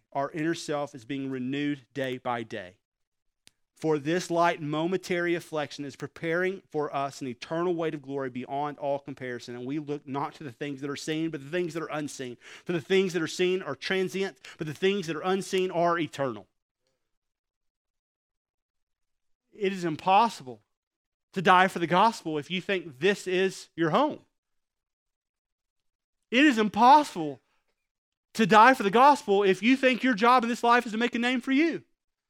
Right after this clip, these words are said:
It is impossible to die for the gospel if somehow you think the church revolves around you. But it is possible to die for the gospel if you know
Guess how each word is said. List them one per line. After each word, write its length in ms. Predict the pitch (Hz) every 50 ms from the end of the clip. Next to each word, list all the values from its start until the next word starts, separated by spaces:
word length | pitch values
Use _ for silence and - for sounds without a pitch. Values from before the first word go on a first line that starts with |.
| _ _ _ _ _ _ _ _
It 120 | - 240 294
is 140 | 320 247 269
impossible 720 | 247 214 - - 262 285 302 330 330 302 - - 214 214 208
to 100 | - 220
die 260 | 190 240 247 277 285
for 100 | 277 262
the 80 | 226 220
gospel 520 | 214 240 254 269 269 254 - 180 180 196
if 100 | 208 196
somehow 460 | - - 269 302 277 262 269 240 233
you 240 | 226 202 240 302 302
think 240 | 311 277 277 269 269
the 80 | 262
church 340 | - - 262 262 254 - - _ - - - _
revolves 380 | - 277 269 269 277 294 285 240
around 420 | 311 311 330 349 381 392 320 -
you. 200 | - 147 120 98 - _ _ _ _ _ _ _ _ _ _ _ _ _ _ _ _ _ _ _ _ _ _ _ _ _ _ _ _ _ _ _ _ _ _ _ _ _ _ _ _ _ -
But 140 | 139 147 143
it 80 | 143
is 220 | 185 240 302 277 -
possible 420 | - 208 185 185 180 - 165 160
to 60 | 151
die 200 | 156 175 190 196 196
for 100 | - 156
the 80 | 139
gospel 480 | 151 165 170 185 196 196 - - 131 123
if 120 | 120 -
you 140 | 160 185 196
know 320 | 190 190 185 165 139 117